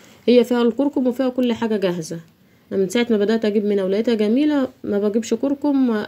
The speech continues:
الا مثلًا ايه لو هحتاج مثلًا احط على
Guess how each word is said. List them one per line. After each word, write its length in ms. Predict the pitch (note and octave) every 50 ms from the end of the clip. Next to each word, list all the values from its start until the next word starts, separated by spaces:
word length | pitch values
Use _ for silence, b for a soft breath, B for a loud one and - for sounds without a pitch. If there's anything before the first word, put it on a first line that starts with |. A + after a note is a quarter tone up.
| - - -
الا 140 | G#3+ G#3 G3+
مثلًا 320 | A3 A#3 A3+ A#3+ A3+ A3+ A3+
ايه 160 | A3 A#3+ A#3+
لو 200 | A3+ G3+ G3 F#3+
هحتاج 280 | F#3+ - - G#3+ G3+
مثلًا 280 | G#3 G#3+ G#3+ G#3+ G3 F#3+
احط 260 | F#3+ - G#3+ - -
على 540 | G3 F3+ F3+ F#3 F3+ F3+ F3+ F3 F3 F3